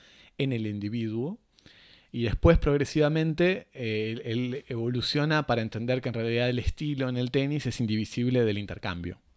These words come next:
y que entonces, eh, precisamente, del mismo modo que él en algún momento se había dado cuenta de que, eh, focalizarse en situaciones simuladas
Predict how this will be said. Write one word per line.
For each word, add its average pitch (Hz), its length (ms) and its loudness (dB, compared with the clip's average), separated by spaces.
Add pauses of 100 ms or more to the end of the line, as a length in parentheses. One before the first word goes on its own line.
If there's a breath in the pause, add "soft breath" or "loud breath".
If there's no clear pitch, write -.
(600 soft breath)
y 117 100 -6
que 110 80 -4
entonces, 127 640 0
eh, 104 160 -4
precisamente, 113 720 0
del 113 140 0
mismo 135 260 4
modo 143 240 4
que 113 140 2
él 120 100 4
en 113 80 2
algún 117 240 -2
momento 117 380 0
se - 100 -6
había 107 200 2
dado 107 180 2
cuenta 104 400 0
de 95 160 -2
que, 101 340 -2 (480 loud breath)
eh, 92 240 -4
focalizarse 110 680 0
en 110 40 -4
situaciones 107 480 -4
simuladas 107 880 0